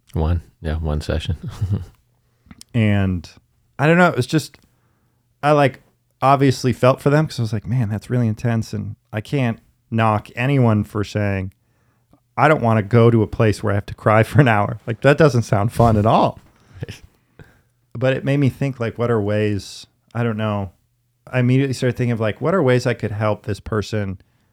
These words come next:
Speaker 2: to get them to, like, go back? 'Cause
Speaker 1: Well, what was their experience? I mean, they, I, I get it. They cried the whole time. Were they embarrassed by that? Were they relieved by it? Did they, were they drained at the end of the time? I mean
Speaker 2: They were drained,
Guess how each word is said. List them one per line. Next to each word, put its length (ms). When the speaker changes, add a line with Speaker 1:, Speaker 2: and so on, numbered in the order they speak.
Speaker 2:
to 80
get 360
them 420
to, 100
like, 420
go 160
back? 480
'Cause 400
Speaker 1:
Well, 100
what 120
was 100
their 160
experience? 420
I 40
mean, 100
they, 220
I, 160
I 100
get 220
it. 80
They 100
cried 300
the 80
whole 120
time. 380
Were 140
they 100
embarrassed 480
by 160
that? 300
Were 160
they 160
relieved 480
by 160
it? 160
Did 140
they, 220
were 200
they 100
drained 400
at 100
the 120
end 100
of 80
the 80
time? 220
I 60
mean 240
Speaker 2:
They 120
were 140
drained, 800